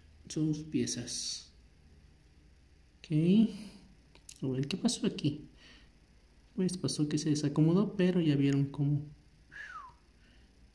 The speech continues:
Hombre, sí, sí me la rifo, ¿eh? No, esto, esto es, esto es fácil. Una vez que le encuentras sentido a la shank-, a las Shakiras, ya, todo lo demás se te facilita. Vamos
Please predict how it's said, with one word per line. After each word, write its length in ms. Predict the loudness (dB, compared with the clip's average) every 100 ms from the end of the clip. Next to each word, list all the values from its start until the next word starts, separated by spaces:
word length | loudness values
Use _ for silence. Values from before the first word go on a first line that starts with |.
| _ 0
Hombre, 360 | 2 4 2
sí, 280 | 2 -2 -2
sí 160 | -2 0
me 100 | 2
la 120 | 2
rifo, 320 | 0 -2 0
¿eh? 120 | -2 -4 -14 -20 -20 _ -20 -20 -20 -20 -20 -20 _
No, 260 | -6 -2 2
esto, 220 | 2 0
esto 140 | 4 4
es, 240 | 2 -2
esto 160 | 4 4
es 100 | 6
fácil. 340 | 4 4 6
Una 180 | 8 8
vez 180 | 6 6
que 100 | 6
le 80 |
encuentras 380 | 6 6 6 4
sentido 420 | 4 4 8 8
a 20 | 8
la 120 | 4
shank-, 440 | 4 0 0 0
a 40 | 2
las 120 | 2
Shakiras, 600 | 2 4 2 2 -2 -4
ya, 160 | -4 -4 -10 -18 -20 -12 0
todo 140 | 4
lo 40 |
demás 260 | 8 6 6
se 100 | 2
te 140 | 0
facilita. 680 | 0 0 2 2 2 0 -4 -6 -16 -20 -20 -20 -20 _ _ _ _ _ _ _ _ _ _ _ _ _ _ _ _ _ _ 0
Vamos 460 | 2 2 0 -8